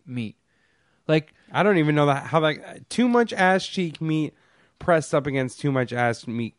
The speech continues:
Speaker 2: cheek.
Speaker 1: It's like fat rolls.
Speaker 2: It
Speaker 1: There's, like,
Speaker 2: doesn't
Speaker 1: sweat and bugs living in there and shit.
Speaker 2: All right. We're just not gonna align on this issue. We, I do have some more ass talk on the Patreon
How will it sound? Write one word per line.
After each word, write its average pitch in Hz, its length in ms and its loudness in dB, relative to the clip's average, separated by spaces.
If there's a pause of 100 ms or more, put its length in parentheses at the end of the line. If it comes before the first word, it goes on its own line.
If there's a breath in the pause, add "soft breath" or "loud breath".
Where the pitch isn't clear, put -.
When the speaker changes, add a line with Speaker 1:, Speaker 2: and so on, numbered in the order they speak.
(160)
Speaker 2:
cheek. - 160 -6
Speaker 1:
It's - 100 -2
like 226 120 2
fat 208 400 4
rolls. 107 420 -6 (160)
Speaker 2:
It - 60 -8
Speaker 1:
There's, 160 140 0
like, 175 160 6
Speaker 2:
doesn't 165 120 -2
Speaker 1:
sweat 185 380 6
and 143 180 -2
bugs 156 400 2
living 175 260 -2
in 175 60 -4
there 180 180 0
and 175 100 -6
shit. - 340 -8 (1500)
Speaker 2:
All 123 100 0
right. 131 280 -12 (260)
We're 170 240 2
just 131 220 -4
not 127 240 -4
gonna 120 260 -4
align 123 300 -2
on 120 100 -4
this 120 220 -4
issue. 135 240 0
We, 147 200 4
I 165 140 4
do 247 80 6
have 226 160 6
some 151 300 0
more 165 240 6
ass 175 260 2
talk 127 260 2
on 123 140 -2
the 113 80 -4
Patreon 117 680 0